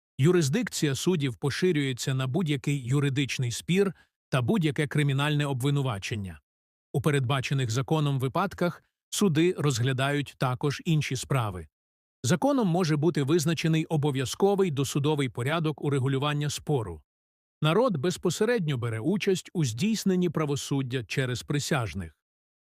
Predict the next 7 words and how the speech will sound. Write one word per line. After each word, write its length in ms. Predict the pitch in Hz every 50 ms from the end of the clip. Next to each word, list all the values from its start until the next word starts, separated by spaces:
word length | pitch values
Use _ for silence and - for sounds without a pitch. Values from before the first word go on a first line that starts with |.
| _ _ -
Україна 520 | 180 131 - 143 139 143 175 214 226 220
може 260 | 190 175 160 123 147
визнати 560 | 123 113 147 180 170 127 143 143 123 - 131
юрисдикцію 880 | 123 120 131 131 131 127 107 101 143 135 - - - - 143 139 139 131 - _ _ _ -
Міжнародного 640 | 151 143 123 143 147 139 147 147 131 147 139 139 127
кримінального 640 | - 139 139 139 139 139 139 139 139 139 135 127 139
суду 460 | - - - 208 196 143 147 147 147